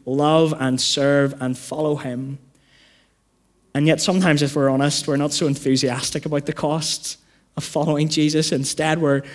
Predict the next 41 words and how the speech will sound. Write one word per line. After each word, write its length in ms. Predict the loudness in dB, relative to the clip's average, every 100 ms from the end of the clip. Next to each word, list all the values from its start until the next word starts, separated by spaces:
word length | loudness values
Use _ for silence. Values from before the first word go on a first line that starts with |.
| -20 _ -2
more 200 | 2 6
like 200 | 4 4
the 120 | 2
disciples 680 | 2 0 0 2 2 2 4
in 220 | 0 0
chapter 400 | -2 -2 0 -2
ten. 640 | -2 -2 0 0 -2 -6 -12 -20 -20 _ -6
We're 280 | 0 2 2
concerned 540 | 2 0 0 0 2
about 260 | 2 2 2
getting 320 | 0 0 0
ahead. 560 | -2 -2 0 0 -2
We're 120 | -2 -4
concerned 460 | -2 -2 -2 0
about 200 | 2 2
our 160 | 2 0
own 160 | -2 0
agenda, 520 | 0 2 2 2 2
and 180 | 2 2
we 100 | 0
want 360 | -2 -4 -8
God 260 | -4 -2 -2
just 300 | -4 -4 -4
to 60 | -8
play 280 | -6 -4
along 280 | 0 0 0
with 120 | -2
it. 320 | -4 -6 -10 -16 _ _ _ _ _ _ _ _ _ _ -6
And 100 | -4
we 60 |
forget 460 | -2 -2 0 -2 -2
how 280 | 0 2 2 0
undeserving 680 | -2 0 2 4 4 4 2
we 100 | 4
are. 380 | 2 0 -4 -10 -16 _ _ _ _ _ _ -6
And 120 | 2
therefore, 260 | 4 4 4
when 360 | 4 2 -4
Jesus 320 | 0 2 2 0
comes 380 | 2 4 4
and, 200 | 4 2